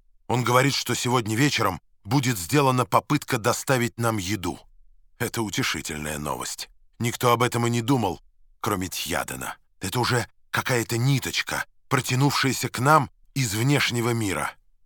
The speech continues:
«Если вспомнили о еде, значит, дело не так уж плохо», думают новобранцы.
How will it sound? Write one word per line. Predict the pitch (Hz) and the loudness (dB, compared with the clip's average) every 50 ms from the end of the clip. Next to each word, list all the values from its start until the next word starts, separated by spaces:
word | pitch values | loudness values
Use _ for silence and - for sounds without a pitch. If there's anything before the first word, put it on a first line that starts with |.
| _ _ _ - | _ _ _ -16
«Если | 69 71 73 95 120 117 - - 92 98 98 | -12 -6 -2 -2 -2 -2 -2 -4 -4 -4 -4
вспомнили | - - - - - 113 117 120 113 104 101 98 95 95 - - | -4 -6 -8 -6 -2 0 0 2 2 0 0 0 -2 -2 -4 -4
о | - 90 | -4 -4
еде, | 90 80 85 90 - - 110 139 147 143 127 - _ _ _ _ _ - | -4 -4 -6 -6 -4 0 0 2 4 2 2 0 _ _ _ _ _ -16
значит, | 69 71 92 120 131 123 - - 107 - - - - - - - _ _ _ - | -10 -4 -2 0 0 0 0 -2 -4 -6 -8 -16 -16 -18 -20 -20 _ _ _ -10
дело | 80 85 123 117 110 107 | -4 0 0 2 2 0
не | 101 101 95 | -2 -4 -4
так | - 107 101 - | -4 -4 -4 -2
уж | 98 85 - | -4 -6 -6
плохо», | - - 80 90 92 76 - 80 76 - _ _ _ _ _ - | -6 -4 0 0 0 0 -2 -4 -6 -8 _ _ _ _ _ -10
думают | 92 101 104 92 90 90 80 73 | -6 -6 -4 -4 -4 -6 -6 -4
новобранцы. | 92 90 87 92 85 87 85 80 76 71 - - - - | -4 -2 0 0 0 0 0 -2 -2 -4 -8 -10 -10 -10